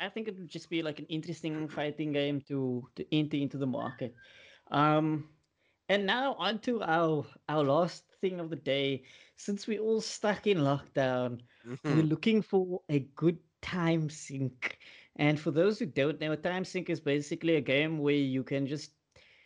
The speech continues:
Speaker 1: spend hours. You can spend, like, forty hours and you won't even know that you've been there <laughs> for forty hours. <laughs> Like,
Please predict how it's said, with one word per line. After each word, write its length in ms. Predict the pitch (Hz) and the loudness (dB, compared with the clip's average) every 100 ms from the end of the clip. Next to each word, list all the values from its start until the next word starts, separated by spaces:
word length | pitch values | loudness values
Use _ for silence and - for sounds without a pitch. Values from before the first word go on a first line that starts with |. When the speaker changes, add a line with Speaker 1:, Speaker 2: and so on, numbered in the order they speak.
| _ _ _ _ _ _ _ - | _ _ _ _ _ _ _ -4
Speaker 1:
spend 400 | - 208 208 185 | 0 2 2 2
hours. 880 | 165 175 180 185 208 196 185 - - | 2 4 4 4 2 -2 -4 -12 -4
You 140 | 160 | -4
can 180 | 151 165 | 0 -4
spend, 420 | 151 180 185 175 | -2 -6 -4 -2
like, 280 | 156 151 147 | -2 -2 -4
forty 460 | - 185 170 156 156 | -8 -6 -2 -2 -2
hours 480 | 151 151 160 147 | 0 2 0 -2
and 440 | 139 139 135 131 123 | -4 0 2 2 0
you 220 | 131 139 | 0 2
won't 320 | 135 143 147 | 4 2 2
even 240 | 151 147 135 | 0 0 0
know 180 | 131 | -2
that 340 | 139 135 - - _ _ _ _ | -2 -4 -6 -20 _ _ _ _
you've 360 | - 135 131 123 | -6 -2 -2 2
been 300 | 135 151 143 | 4 4 4
there 140 | 135 | 4
<laughs> 80 | 135 | 2
for 60 | 180 | 2
forty 420 | - 226 - 165 | 4 4 4 -2
hours. 800 | 170 - 170 - 147 - - - | -4 -8 -12 -10 -10 -10 -20 -20
<laughs> 40 | _ 349 - 392 - - - _ | _ -8 -4 -8 -6 -8 -10 _
Like, 280 | 151 160 156 | 0 2 2